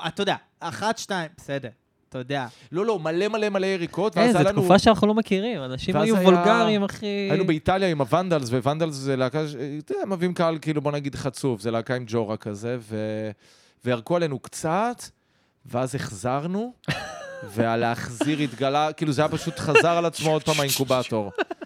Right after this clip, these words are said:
Speaker 2: זה
Speaker 1: אוי, לא.
Speaker 2: כן, פשוט עם יותר קהל ובטח יותר יריקות.
Speaker 1: וואו.
Speaker 2: וזה, וזה היה כזה, "וואו, בוא, אני חייב, כאילו, להתחיל להתרגל לזה שזה משהו שקורה",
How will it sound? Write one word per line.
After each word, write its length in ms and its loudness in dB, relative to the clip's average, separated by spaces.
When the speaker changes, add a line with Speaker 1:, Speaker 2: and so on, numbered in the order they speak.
Speaker 2:
זה 460 2
Speaker 1:
אוי, 140 -8
לא. 240 -4
Speaker 2:
כן, 220 2
פשוט 240 -4
עם 100 0
יותר 240 0
קהל 280 0
ובטח 360 -6
יותר 240 -6
יריקות. 560 -6
Speaker 1:
וואו. 120 -6
Speaker 2:
וזה, 120 2
וזה 200 0
היה 580 4
כזה, 260 -2
"וואו, 360 0
בוא, 200 -2
אני 100 -6
חייב, 340 -4
כאילו, 440 -4
להתחיל 240 -8
להתרגל 300 -8
לזה 220 -6
שזה 300 -12
משהו 260 -14
שקורה", 360 -8